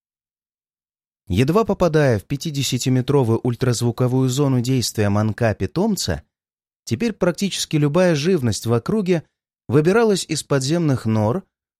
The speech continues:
чтобы типа засвидетельствовать нам свое почтение. Ну а мы с заразой, не будь дураками, разумеется, валили твари изнанки направо и налево пачками. Пит с гастрономическим интересом,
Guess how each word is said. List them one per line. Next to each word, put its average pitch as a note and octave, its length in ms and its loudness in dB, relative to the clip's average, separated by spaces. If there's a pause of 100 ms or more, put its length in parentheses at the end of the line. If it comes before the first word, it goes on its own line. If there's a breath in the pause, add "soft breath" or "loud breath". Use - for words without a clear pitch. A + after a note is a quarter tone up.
чтобы G#3 560 2
типа G#3+ 340 -2
засвидетельствовать E3 1080 -2
нам C#3+ 180 2
свое A2 300 -2
почтение. E2 720 -6 (760)
Ну A3+ 140 2
а E3 40 2
мы D#3 140 4
с C3+ 40 -2
заразой, C3+ 440 2
не G#2 100 0
будь C3 160 -4
дураками, C3 520 0 (400 soft breath)
разумеется, E3+ 540 2
валили E3 440 4
твари C#3 420 2
изнанки C#3 440 -2
направо A#2+ 460 0
и A#2 60 0
налево G#2 400 0
пачками. D#2+ 640 -6 (640)
Пит A3 260 -2 (240 soft breath)
с C#3+ 140 -2
гастрономическим A#2 920 0
интересом, F3+ 580 0